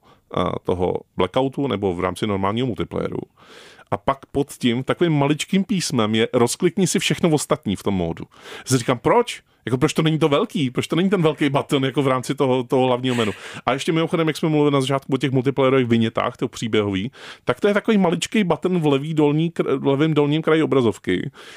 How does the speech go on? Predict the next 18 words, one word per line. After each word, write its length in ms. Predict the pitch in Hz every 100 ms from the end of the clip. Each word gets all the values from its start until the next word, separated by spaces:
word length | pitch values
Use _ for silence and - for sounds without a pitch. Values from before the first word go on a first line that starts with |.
| -
A 60 | 113
když 220 | 117 139
klikneš 380 | - 156 180 -
na 120 | 160
options, 560 | - - - 123 90 -
což 240 | 123 -
by 160 | - 120
si 120 | 117
řekla, 280 | 113 113 117
tak 180 | 107 -
tam 140 | 107
si 100 | -
upravím 340 | 107 113 107 104
jako 200 | - 98
grafiku, 420 | 92 - 95 107
zvuk 220 | 90 104
a 40 |
tak. 200 | 107 101